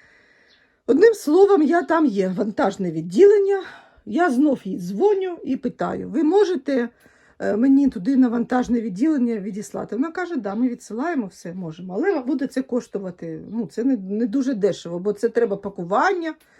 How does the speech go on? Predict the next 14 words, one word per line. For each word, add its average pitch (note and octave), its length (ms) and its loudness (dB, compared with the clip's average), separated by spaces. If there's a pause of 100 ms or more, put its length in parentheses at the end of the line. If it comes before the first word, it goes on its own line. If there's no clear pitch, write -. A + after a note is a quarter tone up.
(260)
Я B3+ 100 0
кажу: F4 240 0
«Ну, D#4+ 140 2
вже A#3+ 200 0
хай D#4+ 280 2
буде, A#3 440 0
да?» A#3+ 280 -2 (400)
А G3 140 0
тут, A4+ 400 4
думаю, C#4+ 360 4
я F#4 260 2
вже D4+ 220 0
когось, D#4+ 640 0 (640)
е, F#3 140 -4